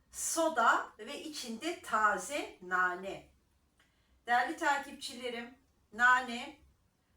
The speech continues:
ıspanak, tere, marul, e, bizim, bizim en, e, yararlı gıdalarımızdan. Özellikle bunları söyleyeyim size.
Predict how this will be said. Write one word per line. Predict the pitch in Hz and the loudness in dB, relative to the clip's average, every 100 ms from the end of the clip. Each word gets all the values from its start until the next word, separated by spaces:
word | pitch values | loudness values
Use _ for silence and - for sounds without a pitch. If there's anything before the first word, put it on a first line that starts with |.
| _ - | _ -12
ıspanak, | 240 - 262 254 233 - - - _ _ _ _ - | -10 -6 -2 0 0 -2 -8 -18 _ _ _ _ -14
tere, | 226 247 247 226 262 - _ _ _ _ _ _ - | -6 -2 0 -2 -4 -12 _ _ _ _ _ _ -2
marul, | 185 170 170 220 262 311 - _ _ _ _ _ _ - | 2 4 2 0 -4 -8 -12 _ _ _ _ _ _ 0
e, | 220 226 226 226 220 - | 2 4 4 2 0 -4
bizim, | 262 - 320 466 - _ _ _ | -10 -4 -4 -4 -10 _ _ _
bizim | 247 233 247 294 403 - _ - | -14 -10 -10 -10 -12 -18 _ -14
en, | - 302 349 330 - | -6 -4 -2 -6 -12
e, | - 214 214 | -12 -10 -8
yararlı | 214 214 240 247 220 214 302 | -8 -6 -2 2 2 2 -6
gıdalarımızdan. | 294 208 220 214 214 208 208 208 - - 220 - - _ _ _ _ _ | -8 -2 2 4 2 -4 -6 -8 -10 0 0 0 -6 _ _ _ _ _
Özellikle | - 214 240 233 240 - 226 | -12 -4 0 0 -2 -8 -8
bunları | 214 220 220 277 | -8 -8 -8 -10
söyleyeyim | - 233 208 202 202 | -8 -6 -6 -8 -12
size. | - 175 156 151 - | -12 -12 -12 -14 -16